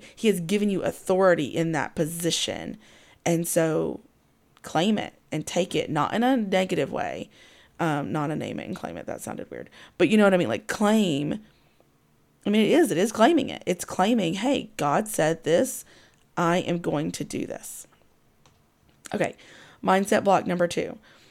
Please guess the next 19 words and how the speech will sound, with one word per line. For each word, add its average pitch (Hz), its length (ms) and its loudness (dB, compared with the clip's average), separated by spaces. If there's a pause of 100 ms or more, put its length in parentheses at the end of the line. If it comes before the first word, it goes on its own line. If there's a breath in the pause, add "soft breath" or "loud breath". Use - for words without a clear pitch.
(440 soft breath)
"I 214 80 6
shouldn't 262 400 4
try 185 300 0
too 226 220 -2
hard," 240 500 2
or 196 320 4
that 165 180 2
is - 140 -4
striving. - 680 -4 (580 loud breath)
So 220 360 4
I've 208 120 4
said 220 140 2
this 277 160 2
before 180 380 2
and - 120 0
I'll - 100 -2
say 160 200 2
it 180 60 2
again. - 400 -6